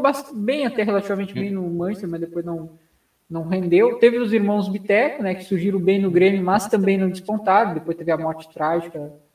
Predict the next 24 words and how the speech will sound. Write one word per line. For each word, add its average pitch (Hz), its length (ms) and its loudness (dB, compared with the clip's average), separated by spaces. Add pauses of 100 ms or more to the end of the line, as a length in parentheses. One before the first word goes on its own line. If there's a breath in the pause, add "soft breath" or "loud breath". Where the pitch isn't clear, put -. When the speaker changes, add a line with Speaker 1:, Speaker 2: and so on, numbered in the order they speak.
(400)
Speaker 1:
né? 156 220 -10
No, 147 300 -12
no 151 100 -10
acidente 156 460 -10
da, 147 140 -6 (100)
da 147 160 -10
Chapecoense. 190 800 -4
Mas 151 440 -8
a 185 120 -4
gente 190 180 -2
acha 208 180 0
que - 80 0
aqui 214 160 -2
no 226 120 -2
Brasil 220 260 4
nunca 254 180 2
teve 254 240 2
os, 208 280 -2 (280 loud breath)
os 196 80 2
gêmeos 208 280 4
de 214 60 -6
destaque. 214 360 4
Na 190 120 6
Argentina, 214 1000 0